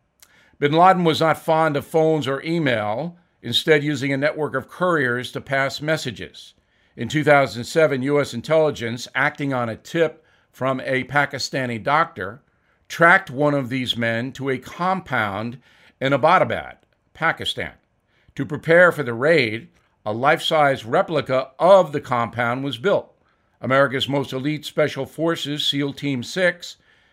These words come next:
began running drills and simulations, practicing the operation dozens of times. On May first, two thousand eleven, President Obama approved the execution of Operation Neptune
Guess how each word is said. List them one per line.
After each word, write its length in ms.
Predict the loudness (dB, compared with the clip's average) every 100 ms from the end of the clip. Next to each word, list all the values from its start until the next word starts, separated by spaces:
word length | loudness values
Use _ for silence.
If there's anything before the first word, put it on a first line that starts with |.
| _
began 560 | -6 2 4 4 2 0
running 300 | 0 0 -2
drills 600 | 0 2 4 2 -2 -8
and 360 | -6 -4 -4 -4
simulations, 960 | -4 -2 0 0 -2 -6 -18 -20 -20 _ _ _
practicing 540 | 0 0 0 -4 -4 -4
the 120 | -2
operation 680 | -2 -2 -2 -4 -4 -6 -2
dozens 420 | -2 -4 -8 -10
of 100 | -8
times. 640 | -4 -2 -4 -10 _ -20 _ _ _ _
On 300 | 2 2 2 0
May 180 | 0 0
first, 480 | 2 4 4 0 -6
two 100 | 0
thousand 420 | 2 2 0 -4
eleven, 420 | 2 2 2 -4
President 460 | -2 -2 -2 -4 -2
Obama 560 | 0 0 0 -2 -6 _ _
approved 540 | -12 -6 0 4 4 2
the 180 | 0 0
execution 840 | -2 -4 -4 -4 -4 -8 -8 -10 _ _ _ _
of 160 | -4 -2
Operation 800 | 0 0 0 0 0 -2 -4 -6
Neptune 760 | -4 -2 -2 -6 -4 -2 -2